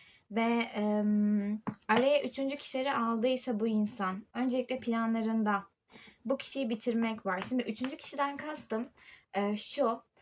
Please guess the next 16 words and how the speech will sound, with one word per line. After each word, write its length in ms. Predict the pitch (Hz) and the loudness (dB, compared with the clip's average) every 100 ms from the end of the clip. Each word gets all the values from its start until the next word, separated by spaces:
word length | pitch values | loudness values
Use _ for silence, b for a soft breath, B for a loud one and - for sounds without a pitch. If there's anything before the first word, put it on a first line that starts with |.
| b b b b b b b - | b b b b b b b -8
çok 200 | 330 320 | -8 -4
güzel 380 | 262 277 302 | 0 2 2
bir 120 | 277 240 | 0 2
ilişkiye 420 | 233 240 - 269 | 2 0 -2 -4
giderken, 640 | 233 220 233 247 208 190 | 0 0 2 0 0 -2
yani 220 | 196 202 | 0 -2
çok 180 | 226 269 | -2 -4
aşık 380 | 220 220 - - | -2 -2 -4 -2
olduğunuz, 600 | 220 208 208 196 190 190 | 0 2 2 2 -2 -2
çok 160 | 233 220 | -6 -4
güzel 300 | 208 220 214 | -2 0 0
bir 100 | 202 | 0
ilişki 360 | 202 202 - | -2 -2 -2
yaşadığınız 540 | 214 214 196 196 196 - | -2 -2 -4 -4 -4 -2
eşiniz 480 | 202 - 220 220 214 | -2 0 -2 -2 0
olur, 480 | 220 214 214 214 | 0 0 0 -2